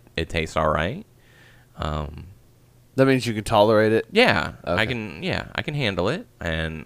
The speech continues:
Speaker 1: I've eaten it on more than one occasion. So, um, I would, I would call that a win, I guess.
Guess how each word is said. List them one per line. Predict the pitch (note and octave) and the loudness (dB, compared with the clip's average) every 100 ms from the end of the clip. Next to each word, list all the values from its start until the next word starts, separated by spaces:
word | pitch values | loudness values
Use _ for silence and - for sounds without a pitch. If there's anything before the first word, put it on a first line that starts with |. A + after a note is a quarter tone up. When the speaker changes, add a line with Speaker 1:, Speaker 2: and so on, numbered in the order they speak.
| - | -4
Speaker 1:
I've | F2 F#2 | -2 -2
eaten | F2+ E2+ | -4 -4
it | F2+ - _ - | -6 -6 _ -4
on | F2+ | -2
more | F2 E2+ | -2 -2
than | E2+ E2+ | -2 -2
one | F2 | 0
occasion. | E2+ C3 G#2 D#2 C#2+ - - _ - _ - | 0 0 -2 -6 -10 -14 -20 _ -20 _ -8
So, | - E2+ E2 E2 | 4 6 8 6
um, | D#2+ D#2+ D#2 D#2 - _ _ _ _ - - _ | 4 2 -2 -10 -18 _ _ _ _ -20 -20 _
I | - | -2
would, | F#2 E2+ - | 0 0 4
I | G#2+ | 4
would | A#2+ | 6
call | - E2+ | 2 2
that | D#2+ D#2+ | 4 2
a | D2+ | 2
win, | D#2 D2 | 0 -2
I | D2+ | -2
guess. | D#2 D#2+ G#2 - - | 0 0 -2 -8 -18